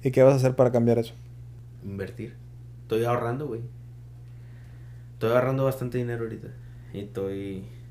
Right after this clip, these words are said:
Speaker 2: pues no sé, lo que, lo que hablaba el podcast pasado de que quería hacer una,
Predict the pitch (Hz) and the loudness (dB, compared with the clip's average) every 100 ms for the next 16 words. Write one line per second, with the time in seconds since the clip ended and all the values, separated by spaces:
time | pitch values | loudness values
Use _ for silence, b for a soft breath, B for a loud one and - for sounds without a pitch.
0 | B - - - - - - - - - | B -18 -18 -16 -18 -18 -18 -18 -18 -18
1 | - - - - - 110 104 110 120 131 | -18 -18 -18 -18 -14 -8 -6 -4 -4 -2
2 | 123 135 117 107 110 113 110 113 123 120 | -2 0 0 2 0 0 0 0 2 0
3 | 117 113 110 117 117 113 107 101 98 98 | 0 -2 -4 -4 -4 -6 -4 -4 -6 -8
4 | 98 98 98 101 104 104 98 90 | -6 -6 -6 -8 -8 -8 -8 -10